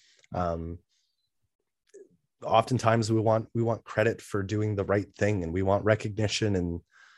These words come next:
and, uh, validation and things like that. That's important to our human psyche. We really need that stuff. So how do we deliver that constructively? How, how are we distributing that, um, preemptively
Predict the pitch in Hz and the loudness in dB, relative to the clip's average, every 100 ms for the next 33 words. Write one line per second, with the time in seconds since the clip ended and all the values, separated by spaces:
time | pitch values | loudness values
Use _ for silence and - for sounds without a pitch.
0 | _ _ - 90 90 92 87 101 104 101 | _ _ -4 -2 2 2 4 4 4 4
1 | 95 110 107 95 98 92 87 85 95 - | 2 -2 -2 -4 -4 -4 -4 -4 -6 0
2 | 147 156 165 139 143 151 123 117 127 120 | 0 2 0 4 6 6 0 -6 -2 0
3 | 113 123 123 120 - 117 127 101 76 - | 0 0 0 0 0 0 0 -2 -4 -8
4 | - - - - 120 120 131 135 127 131 | -20 -20 -8 2 4 8 8 6 6 4
5 | 127 110 - - 90 - 131 123 123 127 | 2 0 0 0 0 0 0 2 4 6
6 | 135 139 123 107 117 127 98 95 92 _ | 6 4 4 2 2 4 4 4 2 _
7 | _ _ _ _ - - 139 - 143 - | _ _ _ _ -10 -4 -4 -2 -2 -2
8 | 104 85 78 90 - 110 113 107 - 117 | -2 -2 -2 -2 4 6 6 2 -4 0
9 | 120 107 110 107 104 101 _ _ _ 135 | 2 2 2 4 2 0 _ _ _ 0
10 | - 117 107 120 117 104 101 98 - - | 2 2 4 4 4 4 2 0 -6 -2
11 | 101 98 92 90 87 - _ - - 123 | 2 4 2 0 -4 -10 _ -20 -2 0
12 | 117 120 143 104 80 82 78 82 | 2 2 0 -6 -2 -2 -2 -4